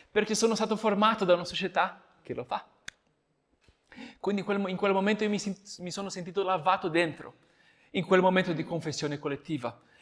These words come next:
Insieme ai con-, ai miei connazionali ho riconosciuto, "Noi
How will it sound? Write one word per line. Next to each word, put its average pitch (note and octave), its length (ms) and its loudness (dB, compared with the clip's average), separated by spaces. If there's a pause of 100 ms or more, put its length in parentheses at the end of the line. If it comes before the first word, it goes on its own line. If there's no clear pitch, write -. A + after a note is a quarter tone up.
(140)
Insieme G#3 360 4
ai - 220 2
con-, G#3+ 440 0
ai F3+ 140 2
miei F3+ 180 0
connazionali G3+ 800 2
ho F#3 120 -2
riconosciuto, F3+ 920 -8
"Noi G3+ 380 -4